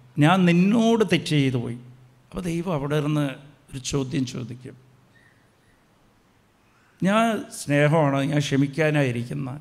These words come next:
പക്ഷെ നീ ക്ഷമിച്ച, ഞാൻ നിന്നിൽ കരുണ കാണിക്കുമ്പോൾ നീ മറ്റുള്ളവരോട് കാണിച്ച." ലൂക്ക ആറ് മുപ്പത്താറ്, "നിൻ്റെ പിതാവ് കരുണയുള്ളവനെ പോലെ നീയും കരുണയുള്ളവനായിരിക്കുക."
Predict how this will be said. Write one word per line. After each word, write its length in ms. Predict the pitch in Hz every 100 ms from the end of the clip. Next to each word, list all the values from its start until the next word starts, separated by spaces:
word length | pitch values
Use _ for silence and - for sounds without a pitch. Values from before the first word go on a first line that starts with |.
| - - _ _ _
പക്ഷെ 460 | _ _ _ - 170
നീ 340 | 165 180 208
ക്ഷമിച്ച, 460 | 208 147 127 113 - - - - _ _ _ -
ഞാൻ 180 | 175 233
നിന്നിൽ 360 | 185 180 202 196 180
കരുണ 320 | 156 151 165
കാണിക്കുമ്പോൾ 440 | 160 143 143 147 139
നീ 200 | 143 151
മറ്റുള്ളവരോട് 600 | 135 127 127 123 123 123
കാണിച്ച." 420 | 110 104 98 - - _ _ _ _ _ _ 127
ലൂക്ക 260 | 139 135
ആറ് 260 | 151 143 151
മുപ്പത്താറ്, 680 | 151 - 151 - 160 151 147 - - _ _ _ _ _ _ _ _ _ _ _ _ _ _ _ 147
"നിൻ്റെ 220 | 156 180
പിതാവ് 380 | 165 160 180 180
കരുണയുള്ളവനെ 680 | 160 175 196 190 180 170 165
പോലെ 320 | 156 160 160
നീയും 380 | 147 165 185 151
കരുണയുള്ളവനായിരിക്കുക." 1600 | 135 135 135 123 123 120 - - - - - 123 120 123 113